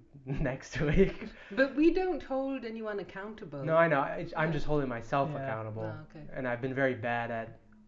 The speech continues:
Speaker 1: gauging, and it would be nice to have a gauge of when I will actually start applying, but
Speaker 3: I'm sure everyone's, I was
Speaker 1: Let's,
Speaker 3: probably like
Speaker 1: let's,
Speaker 3: that.
Speaker 1: uh, just,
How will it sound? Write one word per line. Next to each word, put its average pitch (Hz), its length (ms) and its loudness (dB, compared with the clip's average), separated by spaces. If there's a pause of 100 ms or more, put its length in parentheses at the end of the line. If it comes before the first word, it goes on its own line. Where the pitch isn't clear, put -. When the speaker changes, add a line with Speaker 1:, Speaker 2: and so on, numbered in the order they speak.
(380)
Speaker 1:
gauging, 120 480 -2
and 113 80 -10
it 120 40 -8
would 117 100 -8
be 123 80 -6
nice 127 300 -2
to 131 80 -6
have 110 100 -4
a 110 60 -8
gauge 113 300 -8
of 110 100 -8
when 113 160 -6
I 107 100 -6
will 107 120 -4
actually 107 180 -12
start 107 160 -8
applying, 113 340 -8
but 110 160 -6 (600)
Speaker 3:
I'm 170 100 -2
sure 165 180 0
everyone's, 131 400 -2 (160)
I 135 200 -2
was 127 140 -10
Speaker 1:
Let's, 196 240 8
Speaker 3:
probably 143 220 -2
like 175 100 -6
Speaker 1:
let's, 190 340 2
Speaker 3:
that. 185 120 4
Speaker 1:
uh, 170 220 6
just, 147 280 -6